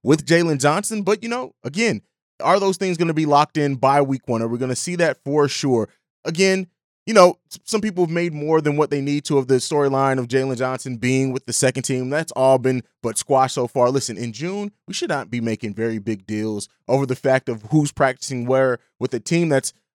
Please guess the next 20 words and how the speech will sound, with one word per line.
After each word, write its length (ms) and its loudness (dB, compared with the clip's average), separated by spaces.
you 100 0
know, 240 6
everybody's 460 0
really 180 -4
trying 220 -2
to 40 -4
find 360 2
their 100 2
positions. 480 -8
The 60 -18
coaches 400 -2
are 20 -10
trying 200 -4
to 40 -4
find 320 0
who 140 -4
they're 100 -6
gonna 160 -6
play 240 2
where, 400 4